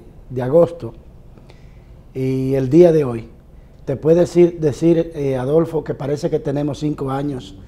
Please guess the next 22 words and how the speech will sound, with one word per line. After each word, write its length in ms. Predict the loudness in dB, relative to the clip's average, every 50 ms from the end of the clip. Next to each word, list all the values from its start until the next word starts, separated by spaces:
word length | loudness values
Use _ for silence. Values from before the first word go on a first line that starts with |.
| -20 -20 -20 -20 -8
en 120 | -4 -2 0
educación. 640 | 0 0 0 -2 -4 -6 0 2 2 2 2 2 -4 -12 -18 -20 -20 -20 -20 -20 -20 -12 -8
Nosotros 500 | -8 -4 -2 -2 0 0 0 -2 -2 -2
lanzamos 800 | -4 -4 -4 -4 -4 -2 0 0 0 -2 -6 -8 -10 -14 -20 -20 -20 -20 -20 -20 -20 -20 -20 -20 -20 -12
el 480 | -8 -4 -2 -2 0 -2 -2 -4 -6 -10 -16 -18 -12 -4
veinticuatro 960 | 0 0 0 0 0 -4 -8 -6 -2 0 0 0 0 0 2 2 2 2 0
de 80 | -2
agosto 580 | -2 0 2 2 2 2 0 -6 -10 -10 -10 -10 -16 -20 -20 -20 -20 -20 -8 -4
el 180 | -4 -4 -2
Plan 260 | 0 0 0 2 2
Educación 580 | 0 0 -2 -2 -4 -8 -6 -2 -2 -2 -2 -2
para 260 | -2 -2 -4 -2 0
Todos, 240 | 0 0 2 0 -2
Preservando 520 | -4 -6 -6 -6 -6 -4 -4 -2 -2 -2
la 120 | -4 -4 -6
Salud, 340 | -6 -6 -4 -4 -4 -4 -6 -8 -16 -20 -20 -20 -20 -20 -20 -20 -20 -8
con 220 | -6 -4 -4 -2
la 100 | -4 -4
estrategia 800 | -6 -4 -4 -4 -6 -2 0 2 2 2 2 0 -2 -2 -4 -8 -14 -20 -20 -20 -20 -14
Aprendemos 640 | -14 -10 -6 -6 -4 -4 0 0 2 2 0 -2 -4
en 100 | -6 -6
Casa. 400 | -4 -6 -8 -8 -10 -12 -16 -18